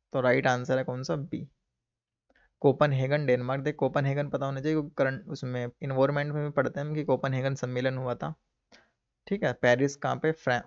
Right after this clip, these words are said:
फ्रांस की राजधानी पेरिस। तो ये तो हमें पता होना चाहिए, ओस्लो, नॉर्वे।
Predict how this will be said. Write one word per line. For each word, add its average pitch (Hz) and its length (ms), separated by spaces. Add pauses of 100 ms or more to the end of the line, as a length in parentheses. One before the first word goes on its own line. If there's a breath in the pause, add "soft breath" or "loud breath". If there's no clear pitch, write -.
फ्रांस 127 300
की - 80
राजधानी 127 360
पेरिस। 127 440
तो - 200
ये 156 420
तो 170 120
हमें 156 200
पता 135 220
होना 120 200
चाहिए, 117 280
ओस्लो, 139 420
नॉर्वे। 117 440